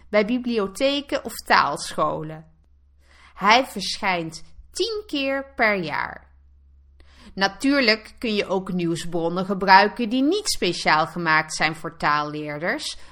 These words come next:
maar die niet te moeilijk zijn. Denk bijvoorbeeld aan de populaire website nu punt N L. Deze website is populair onder Nederlanders,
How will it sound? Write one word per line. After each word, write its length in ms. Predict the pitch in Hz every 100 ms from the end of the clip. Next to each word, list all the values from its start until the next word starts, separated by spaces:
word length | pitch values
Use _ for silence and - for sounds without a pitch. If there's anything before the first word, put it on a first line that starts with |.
| -
maar 220 | 208 214
die 160 | 208 208
niet 480 | 226 302 - - -
te 300 | - 330 320 -
moeilijk 440 | 208 247 190 143
zijn. 500 | - 143 113 - - _ _ _ - -
Denk 320 | 214 226 233
bijvoorbeeld 720 | 190 190 165 165 160 202 214
aan 180 | - 185
de 120 | 175
populaire 840 | 180 196 190 196 190 233 269 240 156
website 720 | 180 202 - 151 151 160 - - -
nu 220 | 180 220
punt 280 | 226 240 214
N 300 | 208 190 175
L. 180 | 160 175 - _ _ _ _ _ -
Deze 320 | 208 226 220 208
website 640 | 226 226 - 190 185 185
is 180 | 190 -
populair 800 | 220 196 196 185 226 208 208
onder 380 | - 196 175 165
Nederlanders, 1080 | 196 240 196 160 156 151 151 214 - -